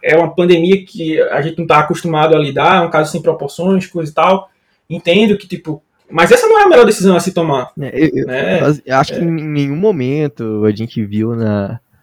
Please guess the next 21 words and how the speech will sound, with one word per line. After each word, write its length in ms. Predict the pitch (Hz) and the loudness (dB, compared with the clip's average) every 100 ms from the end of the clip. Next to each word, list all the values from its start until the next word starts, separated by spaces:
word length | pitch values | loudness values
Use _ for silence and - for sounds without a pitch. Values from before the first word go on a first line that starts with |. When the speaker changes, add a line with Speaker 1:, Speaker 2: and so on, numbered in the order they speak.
| _ _ - | _ _ -16
Speaker 2:
na, 680 | 113 110 104 104 101 - - - _ _ _ _ _ _ _ - | -10 -6 -4 -2 -4 -6 -8 -16 _ _ _ _ _ _ _ -10
na 200 | 131 139 | -2 -2
temporada, 800 | 302 - - 170 185 170 151 123 131 139 _ _ _ _ _ - | -2 -4 -4 -4 -2 -4 -6 -8 -18 -20 _ _ _ _ _ -4
é, 400 | - - 62 60 _ _ 147 | -2 -2 -12 -20 _ _ -6
em 160 | 143 | -4
especial 500 | 123 - 147 139 131 | -4 -6 -6 -4 -4
essa, 300 | 120 170 - | -4 -6 -8
ano 100 | 151 | -8
passado 400 | - 156 151 165 | -6 -4 -4 -4
ainda 200 | 170 170 | -4 -6
teve 540 | - 139 165 226 220 180 | -6 -2 0 -2 -4 -8
um 120 | 165 | -8
pouco 400 | 160 165 160 139 | -4 -4 -4 -6
mais 420 | 131 147 143 123 | -4 -2 -2 -4
de, 200 | 135 135 _ _ _ _ _ | -6 -6 _ _ _ _ _
de, 1000 | - 110 113 117 113 107 104 104 101 101 - _ _ _ - _ _ _ _ _ - | -12 -8 -4 -2 -2 -2 -2 0 -2 -4 -8 _ _ _ -20 _ _ _ _ _ -16
de 160 | 127 151 | -8 -4
medida 640 | 175 117 135 190 165 156 | -4 -4 -4 -2 -2 -2
mais 460 | 135 139 139 - - _ _ _ _ _ | -2 -4 -4 -8 -20 _ _ _ _ _
forte, 480 | 127 151 185 - 185 | -2 -2 -2 -12 -8
mas 380 | 165 156 160 | -4 -4 -4